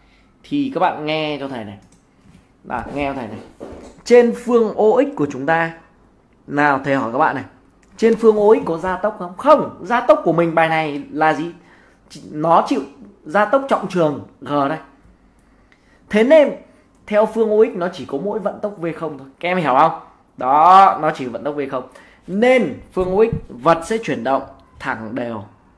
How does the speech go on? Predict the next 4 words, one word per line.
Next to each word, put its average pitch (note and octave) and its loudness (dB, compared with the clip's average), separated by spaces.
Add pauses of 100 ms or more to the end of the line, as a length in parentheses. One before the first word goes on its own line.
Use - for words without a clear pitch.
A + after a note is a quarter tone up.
(3750)
với C3 -4
vận B2 -8
tốc E3+ -6
V C#3 -8